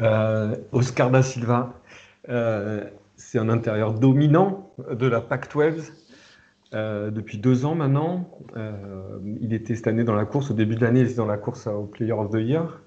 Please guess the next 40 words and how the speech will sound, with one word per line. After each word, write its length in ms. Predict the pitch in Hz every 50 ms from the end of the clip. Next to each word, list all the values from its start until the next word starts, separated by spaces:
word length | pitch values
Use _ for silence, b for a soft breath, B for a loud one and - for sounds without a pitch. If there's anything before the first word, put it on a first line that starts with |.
| -
en 100 | 131 110
Pac-twelve. 720 | 110 - 117 113 - - - 127 131 135 147 156 156 - - B B B B B B B B B B B
Il 140 | 107 107
est 60 | 117 113
dans 120 | 107 101
la 300 | 101 101 95 95 95 95
First 340 | 95 - 123 120 - - -
Team 220 | - 131 139 156 151
en 60 | 131
Pac-twelve 400 | 123 123 123 123 - - 131 120
depuis 260 | 117 110 - - 110
deux 220 | 107 113 107 101 104
ans 100 | 107 104
aussi. 500 | 104 98 - - 123 120 135 139 135 B B B B B B B B B B B B B B
Donc, 340 | 110 117 135 135 135 135 135
euh, 280 | 131 120 120 117 117
leader 680 | 120 123 135 143 135 151 156 156 151 147 151 - - -
de 120 | 139 123 127
l'équipe 300 | 120 127 123 - - 120
de 100 | 120 123
Stanford, 720 | 120 - 127 123 123 123 - 139 139 156 165 151 143 135 - - - - -
euh, 360 | 123 113 110 107 101 98 98 95 95 92 92 92 92 92 90
l'année 240 | 95 101 104 104 107
dernière 520 | 107 113 107 107 107 107 110 120 123 123
et 40 | 117
cette 240 | 120 - - - -
année 140 | 104 101
encore. 640 | 104 101 101 101 - 117 117 127 135 139 135 135 - B B B B B B B B B B _ -
Bon, 120 | 98 107
voilà, 300 | 107 104 95 87 95 113
une 220 | 123 127 123 123 -
taille, 240 | 139 127 123 120
euh, 140 | 117 113 110
correcte, 360 | 110 - 131 123 147 175 156
deux 80 | 131 131
mètres 220 | 127 123 123 123
six, 500 | - - 160 170 190 190 185 - - - -
euh, 320 | 131 120 117 113 110 110
deux 280 | 104 107 101 107 135 139
mètres 640 | 147 147 135 131 - - - - - - 120 120